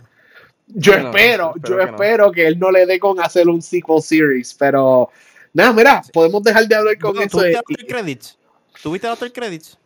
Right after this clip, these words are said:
Speaker 1: No sabía que había un after credits, Brian. Dime qué
Speaker 3: El
Speaker 1: pasó en el
Speaker 3: after
Speaker 1: after
Speaker 3: credits
Speaker 1: credits.
Speaker 3: es el chama-, el chamaquito entrando al árbol, que pasaron los años,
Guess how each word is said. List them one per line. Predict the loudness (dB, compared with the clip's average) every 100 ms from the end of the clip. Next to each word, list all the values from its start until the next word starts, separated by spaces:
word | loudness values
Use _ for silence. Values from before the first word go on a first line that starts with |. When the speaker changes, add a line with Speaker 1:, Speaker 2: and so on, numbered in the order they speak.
| -14
Speaker 1:
No | -8 -4
sabía | 0 0 2
que | 0
había | 0 0
un | -2
after | -6 -8
credits, | -6 -6 -6 -4
Brian. | -4 -2 -6 -12 _ -10
Dime | -8 -6
qué | -8
Speaker 3:
El | -8
Speaker 1:
pasó | -6 -4
en | -2
el | -4
Speaker 3:
after | -4
Speaker 1:
after | -10
Speaker 3:
credits | -10 -10
Speaker 1:
credits. | -8 -8
Speaker 3:
es | -10
el |
chama-, | -12 -12 -12 -14
el | -16
chamaquito | -14 -16 -16 -18 -14 -12
entrando | -12 -12 -12 -10 -8
al | -8
árbol, | -10 -10 -14 -14 -20 _ _ -20
que | -18
pasaron | -18 -14 -14 -10
los | -10 -10
años, | -12 -10 -12 -12